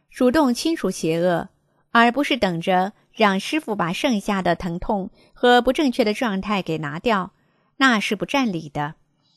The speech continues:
师父要我提高心性，成为一名合格的正法弟子。师父说，其实他们是挡不住我的，我可以一把把他抓下去，我也可以把他打下去。正法中呢，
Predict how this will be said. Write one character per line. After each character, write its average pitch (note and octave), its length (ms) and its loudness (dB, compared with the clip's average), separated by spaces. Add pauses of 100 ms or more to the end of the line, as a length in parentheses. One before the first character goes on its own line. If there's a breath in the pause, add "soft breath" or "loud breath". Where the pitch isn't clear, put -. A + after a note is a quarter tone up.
(180)
师 - 200 0
父 B3 140 0
要 B3 200 4
我 F#3 220 2
提 G3+ 220 -4
高 A#3 200 2
心 C#4 240 -2
性， B3+ 300 -4 (320)
成 B3+ 200 2
为 C4 120 6
一 C4 140 2
名 G#3 240 0
合 A#3+ 220 2
格 F#3+ 220 4
的 F3+ 140 2
正 F#3+ 200 -2
法 D#3+ 160 -6
弟 F#3+ 220 -6
子。 F#3 360 -8 (760)
师 - 200 0
父 G3+ 140 -2
说， F#3+ 400 0 (340)
其 D4 180 0
实 C#4 140 0
他 C#4 160 4
们 A3+ 200 2
是 A3+ 160 0
挡 E3+ 180 -4
不 F3 100 -6
住 C4 160 0
我 E3 160 2
的， D#3+ 320 -4 (360)
我 A#3+ 180 6
可 C4+ 180 6
以 C4+ 100 2
一 D4 180 2
把 E3+ 320 0
把 D3+ 140 -8
他 D#3+ 140 -10
抓 B3 260 -2
下 G3+ 180 -2
去， F#3 360 -6 (460)
我 C#4 120 6
也 C4 160 4
可 A#3+ 180 0
以 A#3+ 120 0
把 C#3+ 160 -2
他 G#3+ 200 -4
打 F#3 260 -6
下 A#3+ 200 -4
去。 - 300 -10 (640)
正 A#3+ 200 2
法 D#3 160 -4
中 G3+ 240 -4
呢， E3 300 0